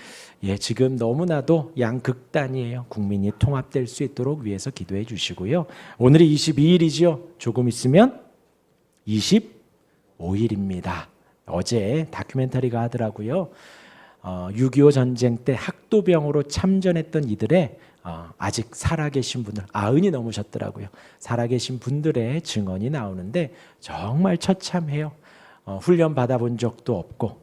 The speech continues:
다만 없으니까, 군인이 없으니까 참전했던 그들입니다. 한 번도 총 쏴본 적도 없고, 훈련, 제식 훈련 받은 적도 없는데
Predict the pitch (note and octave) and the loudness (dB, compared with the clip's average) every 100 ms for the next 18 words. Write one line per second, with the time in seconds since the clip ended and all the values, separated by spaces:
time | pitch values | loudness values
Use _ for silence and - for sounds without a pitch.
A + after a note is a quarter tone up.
0 | - - C#3+ D#3+ C3 - _ - C#3+ - | -8 -4 0 0 -2 -8 _ -2 0 0
1 | G3+ D#3+ D#3+ - D#3 D#3 E3 D3+ A#2+ - | -2 -2 -4 -2 0 2 2 0 -2 -6
2 | B2 G#2 - G2+ G2 C3 C#3 A#2 - - | -6 -6 -6 -6 -4 -4 -4 -8 -18 -20
3 | _ - F3 F3 D#3+ C#3 B2+ C#3 B2 C3 | _ -12 -6 -2 -2 -2 -4 -8 -4 -4
4 | B2+ A#2 A2+ G#2 - _ _ - - - | -2 -4 -8 -10 -14 _ _ -20 -20 -10
5 | - D#3 D3+ C#3 C3+ - E3+ E3 C3 C3 | -4 0 0 0 -4 -6 0 0 0 -2
6 | B2 - B2+ - A#2+ - F#3 E3 A#2 C3+ | -4 -4 -8 -6 -10 -4 0 0 0 -2
7 | A#2+ C#3 C#3 C3+ B2 G2+ A2+ G#2+ - D3+ | -2 -2 -2 -2 0 -2 0 -4 -4 -4
8 | A2 G2 F#2 G#2 D#3 F#2+ | -4 -6 -4 0 0 -2